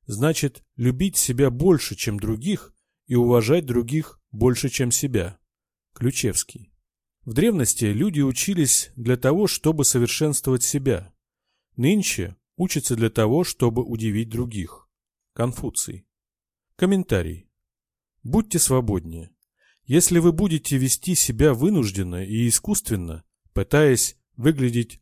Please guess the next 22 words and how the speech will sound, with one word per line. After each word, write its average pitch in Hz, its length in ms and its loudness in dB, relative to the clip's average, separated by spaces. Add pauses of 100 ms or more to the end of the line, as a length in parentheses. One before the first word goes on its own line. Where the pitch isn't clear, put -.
(100)
лучше 120 520 -2
и 101 40 -2
производить 113 560 0
более 113 340 2
благоприятное 110 720 -2
впечатление – 107 760 -6 (140)
с - 140 -6
вами 196 220 2
останутся 180 520 0
только 143 320 -2
те, 196 260 -2
кто 117 280 -2
привык 123 440 0
к - 100 -16
вашей 123 440 -2
игре 135 340 0
и - 220 -8
вашему 127 500 -4
образу. 87 560 -6 (520)
Эту 170 240 0
нагрузку 160 560 -2
можно 147 500 0